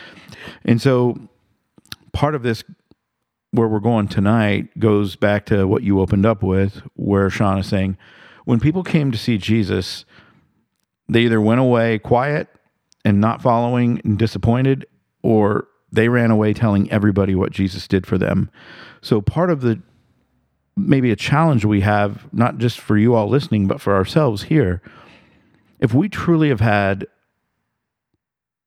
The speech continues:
a run-in with Jesus, the Spirit of Jesus, and he's changed our life, whether it be with a miraculous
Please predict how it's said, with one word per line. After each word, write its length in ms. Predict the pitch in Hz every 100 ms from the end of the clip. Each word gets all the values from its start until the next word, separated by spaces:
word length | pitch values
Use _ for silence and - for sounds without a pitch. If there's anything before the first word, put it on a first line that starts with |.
| _
a 80 | 110
run-in 520 | 98 117 107 98 98
with 360 | 95 104 - - _ _ _ _ -
Jesus, 560 | 90 - 117 90 85 -
the 120 | -
Spirit 420 | - - 117 113
of 120 | 92 -
Jesus, 500 | - 87 87 - - - - - -
and 120 | 101
he's 160 | 131 -
changed 340 | - 165 151
our 120 | 113
life, 560 | 92 110 92 87 - - - - -
whether 260 | 113 110 101
it 80 |
be 220 | 92 107 107
with 220 | 98 -
a 80 | 82
miraculous 1040 | 85 - 92 110 123 - 117 107 104 -